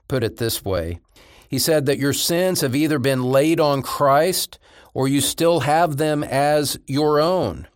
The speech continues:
And my Christian friend, if Christ has delivered you from sin and hell,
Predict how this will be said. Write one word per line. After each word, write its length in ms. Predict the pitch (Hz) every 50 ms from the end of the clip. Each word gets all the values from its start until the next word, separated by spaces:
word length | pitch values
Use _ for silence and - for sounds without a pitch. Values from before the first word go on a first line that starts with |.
| _ _ _ _ _ _ _ _ -
And 400 | 131 135 135 135 131 127 127 -
my 140 | 120 139 135
Christian 480 | 131 - 180 190 185 - - 185 156
friend, 540 | - - - 110 101 95 90 87 90 95 92 - _ _ _ _
if 140 | - 127 -
Christ 480 | - - 165 165 170 185 185 - - -
has 200 | 156 139 123 -
delivered 540 | - 139 131 127 147 170 175 180 170 131
you 180 | 117 131 131 127
from 240 | 123 - 139 117 113
sin 440 | - - - 147 151 160 170 165 160
and 160 | 139 127 123
hell, 500 | 117 127 143 143 151 165 175 185 175